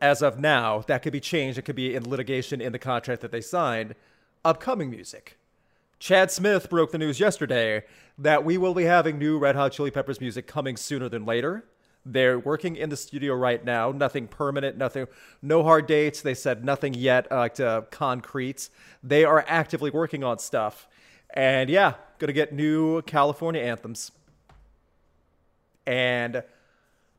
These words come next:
I made a joke on TikTok saying, "That's all we're gonna get, more California anthems." I'm joking around, of course. Let's be honest, that's what Red Hot Chili Peppers do. We're getting more California anthems.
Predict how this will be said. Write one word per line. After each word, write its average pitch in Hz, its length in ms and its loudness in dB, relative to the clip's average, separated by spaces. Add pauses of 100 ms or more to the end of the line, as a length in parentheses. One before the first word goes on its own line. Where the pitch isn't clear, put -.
I 262 160 6
made 214 200 6
a 165 60 0
joke 143 300 -2
on 139 120 -2
TikTok 135 520 -2
saying, 127 380 -4
"That's 123 240 -4
all 123 160 0
we're 120 100 -4
gonna 120 180 -4
get, 120 360 -6
more 120 180 -4
California 127 640 -4
anthems." 117 500 -10
I'm 160 440 -2 (300)
joking 196 440 2
around, 123 340 0
of 123 120 -10
course. 113 580 -8 (640)
Let's 208 200 0
be 208 180 0
honest, 131 520 2 (320)
that's 196 360 4
what 180 160 -2
Red 170 160 2
Hot 156 180 -2
Chili 143 220 -6
Peppers 127 360 -6
do. 123 420 -8 (1900)
We're 170 180 0
getting 165 300 2
more 151 200 0
California 147 640 -2
anthems. 107 760 -10